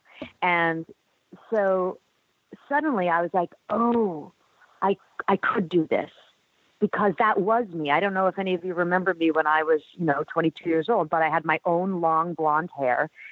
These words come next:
and this round face and these little bow lips, and I was getting up there doing all these little period things all over the place. And, <clears throat>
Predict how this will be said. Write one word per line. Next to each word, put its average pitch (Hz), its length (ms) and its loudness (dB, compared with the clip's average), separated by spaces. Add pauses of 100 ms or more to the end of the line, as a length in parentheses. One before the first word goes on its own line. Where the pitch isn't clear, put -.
and 170 160 0
this 156 160 -2
round 165 320 0
face 147 260 0
and 165 120 -6
these 139 100 -6
little 160 160 0
bow 160 380 0
lips, 147 260 -2
and 147 100 0
I 147 60 0
was 143 140 -4
getting 156 220 0
up 160 100 -2
there 170 120 2
doing 160 280 0
all 151 100 2
these 160 100 0
little 165 220 0 (160)
period 165 460 0
things 160 280 0
all 147 200 2
over 135 100 0
the 135 80 -6
place. 147 300 0 (560)
And, 180 360 0 (120)
<clears throat> 254 340 0